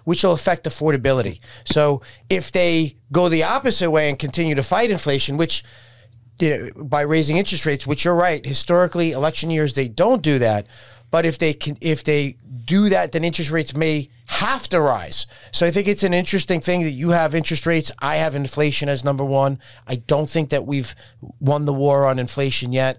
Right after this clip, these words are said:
I think it's very evident. All you have to do is go to the supermarket, and I think that's creating pressure straight across the board.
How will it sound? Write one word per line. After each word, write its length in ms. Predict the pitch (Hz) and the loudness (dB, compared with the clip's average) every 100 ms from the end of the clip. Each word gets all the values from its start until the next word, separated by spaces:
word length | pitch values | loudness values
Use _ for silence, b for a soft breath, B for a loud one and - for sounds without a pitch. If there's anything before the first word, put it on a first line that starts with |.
| 120 | -10
I 60 | |
think 340 | - 143 127 - | -6 -6 -6 -8
it's 200 | 139 110 | -8 -6
very 320 | 117 135 135 | 0 2 2
evident. 400 | 131 131 135 131 | 0 0 -2 -2
All 100 | 135 | -4
you 100 | 135 | -2
have 100 | 131 | -2
to 80 | 120 | -4
do 100 | 123 | -8
is 100 | 117 | -6
go 120 | 127 | -6
to 100 | 120 | -6
the 60 | 110 | -4
supermarket, 640 | - 123 120 123 131 127 | -4 -4 -2 -2 -2 -4
and 80 | 120 | -2
I 100 | 120 | -2
think 200 | 123 123 | 0 2
that's 200 | 127 - | 2 0
creating 320 | - 127 117 | 0 0 0
pressure 360 | - 123 - 117 | 0 0 0 -2
straight 280 | - 120 110 | 0 0 -2
across 280 | - 107 | -2 -2
the 100 | - | -4
board. 320 | 98 80 65 | -10 -10 -12